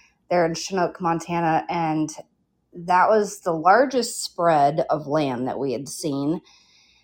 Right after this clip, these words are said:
And they had thirty thousand acres on the Canadian border. And so we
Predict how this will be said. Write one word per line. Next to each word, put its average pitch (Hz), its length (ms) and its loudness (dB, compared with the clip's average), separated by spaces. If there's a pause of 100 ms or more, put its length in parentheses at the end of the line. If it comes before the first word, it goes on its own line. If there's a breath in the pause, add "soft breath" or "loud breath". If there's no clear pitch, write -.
(300 soft breath)
And 185 180 0
they 220 160 4
had 202 680 0 (2000 loud breath)
thirty 262 380 2
thousand 285 480 6
acres 277 840 0 (140)
on 214 260 2
the 190 80 0
Canadian 196 540 2
border. 143 460 -2 (1040 soft breath)
And 214 180 2
so 208 640 8 (480 loud breath)
we 285 800 2